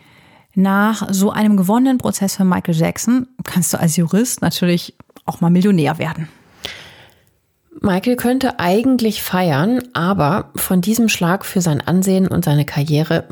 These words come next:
Speaker 2: wird er sich einfach nie mehr richtig erholen.
Speaker 1: Ja, es wird auch trotzdem weiterhin eng.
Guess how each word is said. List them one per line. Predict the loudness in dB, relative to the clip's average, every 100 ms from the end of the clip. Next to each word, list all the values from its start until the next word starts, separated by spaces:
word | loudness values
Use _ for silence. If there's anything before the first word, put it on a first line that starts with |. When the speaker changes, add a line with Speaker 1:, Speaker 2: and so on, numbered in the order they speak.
| -6
Speaker 2:
wird | -4 -2
er | 0
sich | -2 -2
einfach | -4 -4 -6 0
nie | 2 4 4 2
mehr | 2 0
richtig | -2 -6 -8 -4
erholen. | -4 -2 0 -2 -4 -8 -12 -20 -20 -20 -12 -2
Speaker 1:
Ja, | 2 2 2 0
es | -2
wird | -4 -2
auch | -4 -4
trotzdem | -4 -2 -2 0 2 2
weiterhin | 0 -2 0 2 0 -2
eng. | -2 -2